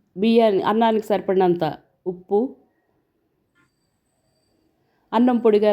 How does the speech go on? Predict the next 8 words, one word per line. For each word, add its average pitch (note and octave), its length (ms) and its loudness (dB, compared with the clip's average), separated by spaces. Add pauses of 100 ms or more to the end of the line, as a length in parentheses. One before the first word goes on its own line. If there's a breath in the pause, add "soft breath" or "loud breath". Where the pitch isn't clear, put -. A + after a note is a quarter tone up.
రావడానికి F#3 540 -2 (540)
ఒక G3 200 -2
స్పూన్ G3+ 440 0 (140)
నూనె F#3+ 320 2
వేసుకుని F3 500 -2 (2500)
ఈ B3 100 0
మరుగుతున్న A3+ 540 0
నీటిలో F3+ 480 0